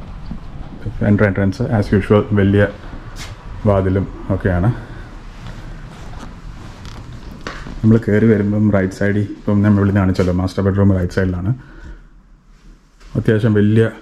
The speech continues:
ഒരു മാസ്റ്റർ ബെഡ്റൂം തന്നെയാണ് ഇവിടെ. അവിടെ ജനലിൻ്റെ സൈഡിലായിട്ട് നമുക്ക് ഇരുന്ന്,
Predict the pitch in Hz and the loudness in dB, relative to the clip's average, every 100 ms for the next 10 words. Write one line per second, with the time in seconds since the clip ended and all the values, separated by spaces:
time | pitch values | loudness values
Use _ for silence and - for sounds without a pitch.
0 | - - 101 101 98 - 95 98 95 92 | -14 -2 2 2 2 0 0 2 2 2
1 | 90 85 87 117 - - - - - - | 2 0 0 -2 -6 -20 -20 -20 -20 -20
2 | - - - - - _ - _ - 131 | -20 -20 -20 -20 -20 _ -20 _ -2 2
3 | 127 127 123 120 123 127 127 113 117 113 | 4 4 4 4 4 4 2 2 2 4
4 | 113 113 117 113 - - - - - 110 | 6 4 4 -2 -4 -16 -20 -6 4 6
5 | 107 113 | 6 4